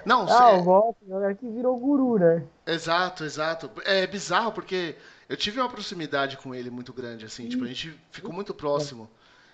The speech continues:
Speaker 1: de discutir poker pra caralho. Ele era um cara muito generoso, tá ligado? Tipo, um ser humano
Speaker 2: Sim.
Speaker 1: muito bacana. Um ser humano muito bacana, cara.
Speaker 2: Não,
Speaker 1: E
Speaker 2: ele
Speaker 1: é
Speaker 2: sempre foi um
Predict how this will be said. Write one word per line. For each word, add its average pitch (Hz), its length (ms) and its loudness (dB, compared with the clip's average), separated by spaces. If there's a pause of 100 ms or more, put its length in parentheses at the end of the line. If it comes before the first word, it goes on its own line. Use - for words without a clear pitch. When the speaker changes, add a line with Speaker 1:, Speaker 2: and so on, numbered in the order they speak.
(140)
Speaker 1:
de 147 100 -14
discutir - 320 -6
poker 175 320 -4
pra 196 120 0
caralho. 185 540 2
Ele 160 180 -4
era 196 80 -2
um 196 40 -10
cara 220 180 -4
muito 190 240 -12
generoso, 190 680 -6
tá 117 80 -20
ligado? 113 380 -10
Tipo, - 240 -14
um 127 180 -14
ser 160 200 -12
humano 151 840 -8 (680)
Speaker 2:
Sim. 180 320 0
Speaker 1:
muito 202 300 -4
bacana. 156 680 -4
Um 143 80 -10
ser 180 180 -8
humano 180 200 -8
muito 175 240 -10
bacana, 139 440 -8
cara. 98 400 -16 (840)
Speaker 2:
Não, 214 140 -2
Speaker 1:
E 180 60 4
Speaker 2:
ele 156 140 2
Speaker 1:
é - 20 -8
Speaker 2:
sempre 190 240 -6
foi 220 100 0
um 185 180 0